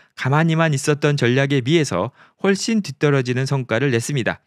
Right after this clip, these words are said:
주식 투자를 해보신 분들은 여기에 공감하실 텐데요. 시장이 줄기차게 오를 때는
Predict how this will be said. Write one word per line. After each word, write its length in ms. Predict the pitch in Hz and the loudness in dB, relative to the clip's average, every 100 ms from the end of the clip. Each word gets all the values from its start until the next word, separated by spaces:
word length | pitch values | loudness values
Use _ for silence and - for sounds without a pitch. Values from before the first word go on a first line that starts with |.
| _ - | _ -10
주식 360 | 143 143 196 | -4 -4 -4
투자를 540 | - 170 165 185 165 151 | -4 -2 0 2 0 0
해보신 480 | 220 233 202 214 | 0 2 2 0
분들은 560 | 170 135 117 156 151 87 _ _ _ 120 | 0 0 0 0 -2 -4 _ _ _ -2
여기에 320 | 123 135 143 | -2 0 -2
공감하실 560 | 131 131 143 135 143 | -2 -2 0 -2 -4
텐데요. 540 | 135 110 98 147 117 92 _ _ _ - | -4 -4 -2 -2 -2 -6 _ _ _ -12
시장이 640 | 202 240 226 165 156 147 | -2 2 2 2 0 -2
줄기차게 640 | - 147 196 190 185 170 | -2 -2 -2 0 0 2
오를 340 | 131 131 156 | 2 2 0
때는 440 | 147 110 160 127 | 0 0 0 -2